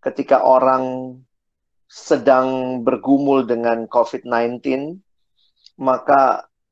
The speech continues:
kalau dia punya uang, mungkin dia akan rela, kalau dia kena penyakit itu, dia akan rela untuk menghabiskan uangnya berapapun untuk sesuatu yang dianggapnya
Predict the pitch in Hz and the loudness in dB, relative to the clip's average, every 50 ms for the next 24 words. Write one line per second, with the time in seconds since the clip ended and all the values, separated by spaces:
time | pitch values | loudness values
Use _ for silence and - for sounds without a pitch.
0 | _ _ _ _ _ _ _ _ _ _ _ _ _ - - 123 131 135 143 143 | _ _ _ _ _ _ _ _ _ _ _ _ _ 0 2 4 4 4 6 6
1 | 143 139 127 113 131 127 127 123 120 - - 131 127 123 117 117 113 110 110 107 | 4 4 2 0 0 2 4 4 2 0 -4 -10 -8 -6 -6 -4 -4 -2 -2 -4
2 | 107 107 107 - _ _ _ _ _ _ _ _ _ _ _ _ _ _ - 151 | -6 -8 -10 -16 _ _ _ _ _ _ _ _ _ _ _ _ _ _ 2 4
3 | 143 143 120 110 123 156 185 208 _ _ _ _ _ _ _ _ _ _ _ _ | 6 6 6 4 0 -4 -10 -14 _ _ _ _ _ _ _ _ _ _ _ _
4 | _ _ _ - 147 143 - 170 175 170 165 156 - 135 135 - 135 139 135 131 | _ _ _ -20 -20 -10 -8 -6 0 4 4 6 6 4 2 0 -4 -4 -4 0
5 | 135 139 135 135 135 131 131 - - - _ _ _ _ _ _ _ _ - 123 | 2 4 4 4 4 4 2 0 -2 -6 _ _ _ _ _ _ _ _ -2 0
6 | 123 127 120 110 - 120 131 123 117 - 131 127 123 110 - - 131 131 127 117 | 0 2 0 -2 0 0 2 2 2 2 0 -2 -2 -2 -2 -4 -4 -2 -4 -4
7 | - 139 131 - 131 131 - - 143 123 127 120 104 107 - 117 117 120 120 127 | -4 -6 -6 -6 -8 -8 -8 -8 -6 -4 -2 0 -2 0 -2 -4 -4 -2 0 4
8 | 127 127 123 127 131 127 127 - - 131 127 127 127 - - 131 - - - 123 | 4 6 6 6 4 4 2 0 -2 -4 -6 -8 -10 -10 -8 -8 -8 -8 -10 -12
9 | 120 123 123 123 117 117 127 117 - - 131 127 127 123 117 120 123 120 123 127 | -10 -8 -6 -6 -6 -6 -8 -10 -8 -6 -6 -6 -4 -4 -2 0 0 0 0 -2
10 | 123 123 117 110 - 120 117 113 - 123 113 - - - 185 214 254 269 _ _ | -4 -4 -2 0 2 2 2 2 2 0 0 0 0 -2 -2 -2 -4 -8 _ _
11 | _ _ _ _ _ _ _ _ - 143 143 135 - 135 - - 151 139 - - | _ _ _ _ _ _ _ _ -8 -6 -6 -4 -4 -6 -4 -4 -4 -4 -2 2
12 | 139 131 123 120 - - - 165 156 151 151 - - 131 139 131 123 127 131 127 | 4 4 4 4 2 -2 -2 0 0 0 -2 -2 -2 2 2 4 2 2 0 -4
13 | 117 - - - 123 123 123 120 - - - - 135 135 131 127 127 - - | -6 -4 -4 -4 -4 -2 0 0 0 0 0 -4 -4 -2 0 0 0 -2 -4